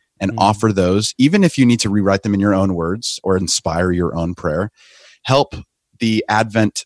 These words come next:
Speaker 1: prayers orient your own prayer life,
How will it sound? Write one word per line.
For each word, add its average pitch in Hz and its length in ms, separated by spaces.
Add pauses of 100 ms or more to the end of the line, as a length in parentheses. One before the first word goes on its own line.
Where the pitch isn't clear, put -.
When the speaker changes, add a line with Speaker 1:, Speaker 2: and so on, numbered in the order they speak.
(120)
Speaker 1:
prayers 92 720 (220)
orient 98 480
your 87 160
own 98 300 (480)
prayer 69 280
life, 67 400